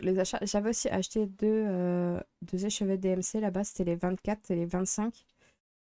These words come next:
Et, euh, j'ai été étonnée parce que là-bas, j'ai réussi à trouver, euh, toutes les D M C, euh, qui sont en dessous de cinquante.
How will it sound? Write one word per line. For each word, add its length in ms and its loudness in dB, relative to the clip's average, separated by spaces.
Et, 240 -2
euh, 340 -4
j'ai 160 0
été 140 -2
étonnée 280 -2
parce 200 -2
que 100 -2
là-bas, 240 0
j'ai 80 -2
réussi 300 0
à 120 -2
trouver, 420 -4
euh, 200 0
toutes 180 -10
les 80 2
D 120 2
M 120 2
C, 320 -4
euh, 80 -2
qui 140 -10
sont 160 -6
en 80 -2
dessous 200 -4
de 60 -10
cinquante. 540 -4